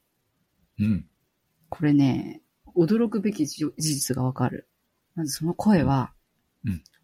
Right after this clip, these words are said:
Speaker 2: 十五から二十歳。
Speaker 1: うん。
Speaker 2: 身長百五十から百五十五、六。で、狭い場所で行ってて、
Speaker 1: うん。
Speaker 2: キャンプのテントより狭い場所。
Speaker 1: うん。
Speaker 2: これはなんか棺桶を想像させるじゃないですか。
Speaker 1: ああ。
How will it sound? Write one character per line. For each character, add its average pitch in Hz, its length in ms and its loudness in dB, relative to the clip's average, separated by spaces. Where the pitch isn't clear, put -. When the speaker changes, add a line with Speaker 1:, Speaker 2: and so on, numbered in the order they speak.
Speaker 2:
十 170 240 8
五 185 140 6
か 165 160 -2
ら 147 120 -2
二 139 180 -4
十 143 160 -6
歳。 - 360 -8
Speaker 1:
う 110 40 2
ん。 113 220 8
Speaker 2:
身 202 100 6
長 180 300 8
百 - 260 0
五 208 180 2
十 208 200 4
か 190 140 -2
ら 196 100 2
百 190 320 -2
五 202 160 2
十 185 220 6
五、 151 180 0
六。 - 280 -8
で、 139 60 0
狭 233 360 2
い 180 60 -2
場 131 100 -8
所 - 180 -12
で - 100 -12
行 - 80 -14
っ - 40 -20
て - 140 -8
て、 - 280 -20
Speaker 1:
う 92 40 -4
ん。 - 20 -4
Speaker 2:
キ 139 100 -4
ャ 226 60 6
ン 269 80 10
プ 156 120 2
の 131 100 2
テ - 160 -2
ン 208 100 4
ト 196 80 -2
よ 220 100 6
り 294 120 2
狭 147 320 -4
い - 20 -8
場 135 140 -16
所。 - 140 -18
Speaker 1:
う 98 40 -4
ん。 95 220 -2
Speaker 2:
こ - 200 -6
れ 156 100 4
は 160 220 0
な 170 100 4
ん 156 60 4
か - 80 -4
棺 196 280 -2
桶 202 200 -4
を 139 80 -6
想 156 180 -4
像 156 140 -4
さ 156 160 -6
せ 170 120 -4
る 160 120 0
じ 135 100 -2
ゃ 135 40 2
な 131 100 2
い 123 60 -2
で 127 80 -4
す - 100 -6
か。 135 340 -8
Speaker 1:
あ 131 680 2
あ。 - 40 -20